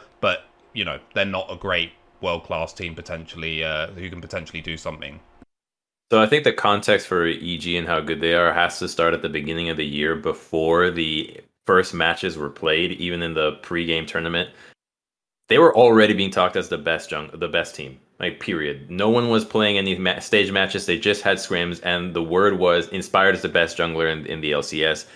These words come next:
Speaker 2: That's it. This is what's making this team so good." And you've got Impact, really solid, Jojo Pyun, who's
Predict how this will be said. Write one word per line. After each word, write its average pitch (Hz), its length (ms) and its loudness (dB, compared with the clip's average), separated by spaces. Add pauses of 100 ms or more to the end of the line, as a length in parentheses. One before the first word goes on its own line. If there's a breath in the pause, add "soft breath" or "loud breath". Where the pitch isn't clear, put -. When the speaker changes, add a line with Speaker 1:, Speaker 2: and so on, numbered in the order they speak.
(140 loud breath)
Speaker 2:
That's 76 300 0
it. 71 260 -4
This 82 220 -4
is 87 100 -10
what's 95 220 0
making 82 300 -4
this 78 140 -10
team 73 200 -8
so 73 280 -2
good." 71 360 -6 (320 loud breath)
And 85 140 -14
you've 82 180 -4
got 95 160 6
Impact, 104 500 0 (160 soft breath)
really 92 360 -2
solid, 87 480 2
Jojo 95 340 2
Pyun, 82 320 -4
who's 80 240 -12